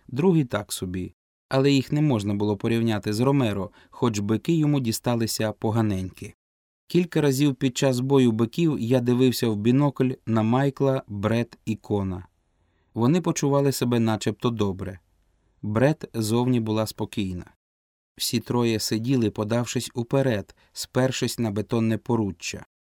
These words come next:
«Дай но мені бінокль», сказав Біл. «То як там Кон, нудиться?» спитав я. «Отже ж індик». Після бою биків коло виходу нас підхопив і затис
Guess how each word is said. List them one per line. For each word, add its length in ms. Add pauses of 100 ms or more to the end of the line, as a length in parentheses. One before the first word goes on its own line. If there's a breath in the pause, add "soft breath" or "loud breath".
(360)
«Дай 240
но 120
мені 220
бінокль», 440
сказав 420
Біл. 360 (840)
«То 120
як 240
там 220
Кон, 300 (100)
нудиться?» 540
спитав 420
я. 260 (760)
«Отже 460
ж 140
індик». 600 (840)
Після 360
бою 320
биків 600
коло 280
виходу 420
нас 220
підхопив 640
і 100
затис 480